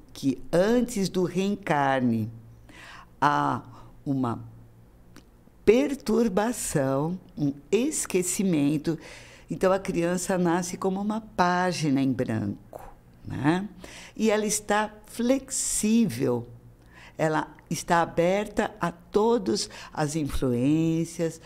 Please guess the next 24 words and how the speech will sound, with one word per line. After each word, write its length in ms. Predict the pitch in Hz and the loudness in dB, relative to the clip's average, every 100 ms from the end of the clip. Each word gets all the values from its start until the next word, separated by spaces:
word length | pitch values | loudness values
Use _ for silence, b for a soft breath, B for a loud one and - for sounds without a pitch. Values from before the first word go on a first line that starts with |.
| B | B
os 160 | - 139 | -8 -2
ensinamentos 960 | 160 165 185 180 190 165 170 170 180 185 | 0 0 2 2 2 2 2 0 -2 -4
dos 320 | 160 220 220 | 0 0 0
pais. 720 | - 185 170 160 131 - - - - B B B B | 2 4 4 2 0 -4 -16 -20 -20 B B B B
E 140 | 214 | 2
ela 180 | 226 247 | 4 4
mantém 640 | 196 170 160 - 185 190 - - - | 4 2 0 0 0 0 -2 -6 0
principalmente 1160 | 262 339 294 - - 165 151 160 175 - 170 B B B - | 2 2 0 -2 2 2 2 2 0 -2 -6 B B B -2
a 100 | 156 | 0
imagem 640 | 165 160 139 139 143 147 | 2 0 0 0 -2 -2
da 140 | 139 139 | 0 2
inocência, 1300 | 135 131 127 - - 127 123 131 131 135 - 120 B B B - | 2 2 -2 -6 -4 0 2 2 0 -2 -10 -10 B B B -2
da 120 | 170 | -2
candura, 1080 | 165 196 180 139 151 170 175 170 139 117 110 - - - - - - - B B B | 0 -2 0 0 0 2 2 2 0 -2 -8 -14 -20 -20 -20 -20 -20 -20 B B B
sem 320 | - - 196 | -2 2 2
o 80 | 175 | 4
egoísmo, 920 | 151 147 143 131 156 160 151 - 135 | 0 2 2 2 2 0 -2 -4 -4
sem 320 | 131 - 160 156 | -6 -4 -2 0
o 40 | |
orgulho 600 | 156 139 - 165 202 202 | -2 -4 -4 0 0 0
que 220 | 196 - | -2 -4
já 240 | 202 202 196 | -2 0 0
nos 240 | 196 185 | 0 -2
caracteriza 1080 | - 180 175 - 175 156 139 165 175 175 185 | 0 0 0 0 0 0 0 2 0 0 -4